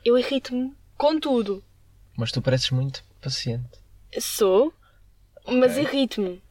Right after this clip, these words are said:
Speaker 2: Ok.
Speaker 1: Irrito-me e depois fico a remoer com aquilo, porque eu não sou pessoa de dizer as coisas.
Speaker 2: Sim.
Speaker 1: Eu guardo para mim. Mas pronto, não vou fugir ao tema.
Speaker 2: Mas devias, às vezes devias também dar um berro. Também faz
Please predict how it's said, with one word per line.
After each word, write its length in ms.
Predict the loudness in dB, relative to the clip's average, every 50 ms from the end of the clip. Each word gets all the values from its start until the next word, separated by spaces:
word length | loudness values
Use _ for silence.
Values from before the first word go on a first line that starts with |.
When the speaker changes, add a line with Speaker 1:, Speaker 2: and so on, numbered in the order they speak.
| _ _ _ 0
Speaker 2:
Ok. 260 | 0 0 2 2 2
Speaker 1:
Irrito-me 680 | 2 2 2 2 2 0 2 2 4 4 4 4 2 -2
e 260 | -4 -6 -6 -6 -8
depois 220 | -10 -4 -2 0 0
fico 200 | 0 2 2 0
a 60 | 0 2
remoer 420 | 2 4 4 6 6 6 4 4 2
com 100 | 0 -2
aquilo, 320 | -2 0 0 -2 -2 0
porque 240 | -2 -4 -2 0 0
eu 40 | 0
não 80 | 0 -2
sou 140 | -4 -6 -10
pessoa 220 | -4 0 0 0 0
de 40 | 0
dizer 260 | -2 -4 -6 -6 -6 -8
as 120 | -10 -10 -8
coisas. 480 | -8 -12 -12 -12 -16 -18 -18 -18 -18 -20 _ -20 _ -20 -20 -20 -18
Speaker 2:
Sim. 140 | -10 -6 -4
Speaker 1:
Eu 80 | -2 0
guardo 180 | 0 0 0 -2
para 180 | _ -10 -10
mim. 120 | -10 -10 -16 -20 -20 -20 -20 -20 _ -6
Mas 160 | -4 -4 -4
pronto, 200 | -4 -6 -10 -8 -2
não 140 | 0 0 2
vou 80 | 0 -2
fugir 300 | -2 0 0 2 2 2
ao 80 | 2
tema. 340 | 2 2 2 2 2 -2 -4 -8 -14 -20 -20 -20 -20 -20 -12 -6
Speaker 2:
Mas 140 | -4 -2 -2
devias, 460 | -2 -2 -4 -4 -4 -4 -6 -10 -14 -16 -14 -10 -10 -8 -2 0
às 120 | 0 0 2
vezes 200 | 0 -2 -2 -4
devias 320 | -6 -4 -2 -2 -2 -2 0
também 460 | 0 2 2 2 2 2 2 2 4
dar 180 | 4 4 4 4
um 80 | 2 2
berro. 340 | 2 2 2 0 -4 -12 -20 _ -20 -20 -20 -20 _ _ _ -20 -10
Também 140 | -2 2 4
faz 240 | 4 6 6 4 4